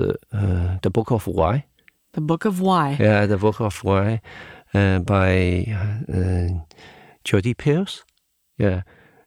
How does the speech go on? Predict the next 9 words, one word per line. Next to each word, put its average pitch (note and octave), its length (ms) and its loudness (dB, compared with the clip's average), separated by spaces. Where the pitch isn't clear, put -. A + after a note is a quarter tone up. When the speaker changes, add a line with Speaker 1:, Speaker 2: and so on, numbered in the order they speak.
Speaker 1:
There B2 180 2
are A#2+ 40 2
a A#2+ 40 0
lot B2 160 2
of A2 160 -2
new A2 180 4
models F2 560 0
he's F#2+ 220 2
developing. F#2 680 0